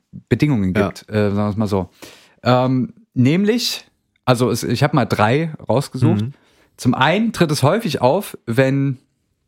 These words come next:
Speaker 1: äh, ich hab's genannt, passende Informationen,
Speaker 2: Mhm.
Speaker 1: also zu meinem Weltbild passende Informationen oder, äh, zur Hypothese passende Informationen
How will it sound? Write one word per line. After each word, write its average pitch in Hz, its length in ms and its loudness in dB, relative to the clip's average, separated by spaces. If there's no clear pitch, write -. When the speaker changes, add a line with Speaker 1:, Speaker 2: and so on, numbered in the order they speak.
Speaker 1:
äh, 123 300 2
ich - 380 -2
hab's - 220 -2
genannt, 131 460 0
passende 160 480 2
Informationen, 110 960 0
Speaker 2:
Mhm. 117 160 2
Speaker 1:
also 110 200 2
zu 120 180 0
meinem 131 320 2
Weltbild 123 480 2
passende 127 380 2
Informationen 101 600 0
oder, 110 280 0
äh, 120 120 2
zur 120 180 2
Hypothese 151 500 2
passende 147 380 2
Informationen 98 680 0